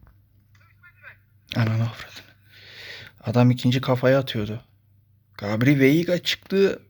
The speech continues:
Beckham girdi. Oğlum Beckham'ın var. Niye Beckham oynatmıyorsun? Nasıl bir saygısızsın lan sen? Ama yeter ha.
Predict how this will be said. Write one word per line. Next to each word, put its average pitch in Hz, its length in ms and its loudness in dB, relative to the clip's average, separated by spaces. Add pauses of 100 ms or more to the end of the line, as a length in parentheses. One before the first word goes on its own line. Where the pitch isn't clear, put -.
(100)
Beckham 151 500 -2
girdi. 110 380 -4
Oğlum 123 340 -4
Beckham'ın 123 460 -2
var. 117 220 -4
Niye 117 200 -4
Beckham 160 340 -4
oynatmıyorsun? 107 580 -8 (1200)
Nasıl 120 280 -4
bir 160 80 -2
saygısızsın 131 840 -4
lan 131 100 -2
sen? 127 300 -8 (2750)
Ama 127 240 4
yeter 131 440 4
ha. 135 300 2